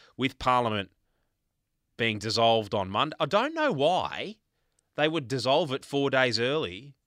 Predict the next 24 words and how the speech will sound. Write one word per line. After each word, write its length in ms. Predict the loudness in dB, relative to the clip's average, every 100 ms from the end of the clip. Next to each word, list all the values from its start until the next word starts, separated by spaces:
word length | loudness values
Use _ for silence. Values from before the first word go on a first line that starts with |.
| _ _ _
for 160 | -6
no 240 | 0 2 6
other 200 | 4 4
reason. 420 | 2 0 -2 -10 _ _ _ _ _ _ _
It 80 | -6
doesn't 180 | -4 0
make 160 | -2 -2
any 120 | -6
sense. 200 | -4 -2
I 120 | -2
can't 240 | 0 0 0
figure 260 | -2 2
out 80 | 2 2
any 180 | -2
other 180 | 0 0
reason 520 | 0 0 0 -4 -6 -16 -20 -20 _ _
as 200 | -2 -2
to 100 | -4
why 300 | 0 0 2
they 100 | -2
would 180 | -4 -8
dissolve 440 | -2 2 2 2
Parliament 420 | -2 -2 -2 -8
early. 380 | -8 -6 -6 -10